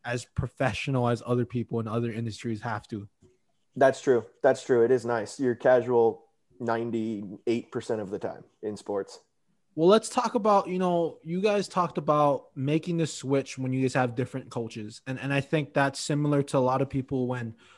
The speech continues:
Speaker 1: when you see a lot of college athletic departments make a switch from a, a different A D or their, their head of marketing person, uh, switches on them. And so now they work somewhat under somebody else. How do you guys make the adjustments? Like, what do you guys do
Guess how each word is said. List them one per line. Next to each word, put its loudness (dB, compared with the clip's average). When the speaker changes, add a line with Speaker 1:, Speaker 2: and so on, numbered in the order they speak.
Speaker 1:
when -4
you -2
see -2
a 4
lot 8
of 6
college 4
athletic 2
departments -4
make 0
a 2
switch -2
from 2
a, 0
a 2
different 0
A -2
D -2
or 8
their, 6
their 4
head 4
of 6
marketing 4
person, -2
uh, -2
switches 2
on 0
them. -2
And -4
so -2
now 6
they 2
work 2
somewhat 0
under 0
somebody 0
else. -4
How 6
do 4
you 4
guys 6
make 4
the 4
adjustments? 2
Like, 0
what 4
do 2
you 4
guys 8
do 6